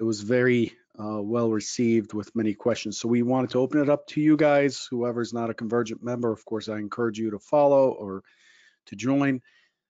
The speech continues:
Um, but I do wanna remind you that derivatives trading is not suitable for all investors.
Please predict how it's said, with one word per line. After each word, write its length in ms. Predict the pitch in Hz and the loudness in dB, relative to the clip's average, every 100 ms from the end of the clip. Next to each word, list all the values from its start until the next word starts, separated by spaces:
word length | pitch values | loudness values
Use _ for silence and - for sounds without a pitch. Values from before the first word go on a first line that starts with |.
| _ _ | _ _
Um, 340 | 110 117 117 98 | -8 -4 -6 -2
but 140 | 123 | 2
I 80 | 143 | 2
do 160 | 143 175 | 4 4
wanna 220 | 160 156 | 4 4
remind 360 | 139 139 165 160 | 4 4 4 4
you 120 | 156 | 2
that 180 | 135 - | 0 2
derivatives 540 | 131 151 143 127 - | 2 4 4 0 -2
trading 400 | - 139 143 147 | -2 0 2 0
is 200 | 113 104 | -4 -6
not 480 | 107 113 135 156 160 | -2 0 0 -2 -4
suitable 680 | - - 170 170 147 117 104 | -12 -2 2 4 4 2 -2
for 200 | - 120 | 0 2
all 180 | 120 120 | 2 2
investors. 580 | 110 120 - 120 113 | 0 -2 -2 -2 -2